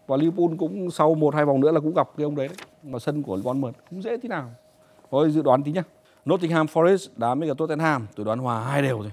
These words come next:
Ông Tottenham này thì trận vừa rồi thì rất là hay, thế nhưng mà cũng dễ thủng lắm.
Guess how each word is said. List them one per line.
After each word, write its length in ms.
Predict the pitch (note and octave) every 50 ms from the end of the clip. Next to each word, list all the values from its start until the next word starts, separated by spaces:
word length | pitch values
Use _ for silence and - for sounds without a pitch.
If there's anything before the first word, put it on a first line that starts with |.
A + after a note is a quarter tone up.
| - - -
Ông 100 | F2 F#2+
Tottenham 480 | A#2+ A#2+ A#2+ A#2+ A#2+ B2+ B2+ A#2+ G#2+
này 140 | G2+ F#2+ E2+
thì 140 | E2+ E2+ E2 D#2+
trận 200 | - A2 G2 G2
vừa 80 | F#2+ F#2+
rồi 140 | F#2+ F2+
thì 120 | F2 F2+ F#2
rất 180 | D3 F#3 -
là 100 | B2+ A2
hay, 260 | G#2+ B2 C3 A#2+ A2+ G#2+
thế 60 | A2+ A2
nhưng 140 | A#2 B2 A#2
mà 80 | G#2+ F#2+ F2+ F2 E2+
cũng 200 | G2 A2+ D#3 F3
dễ 120 | A3+ A3+
thủng 240 | F#3+ D#3+ D3 F#2+ F#2
lắm. 100 | F#2+ -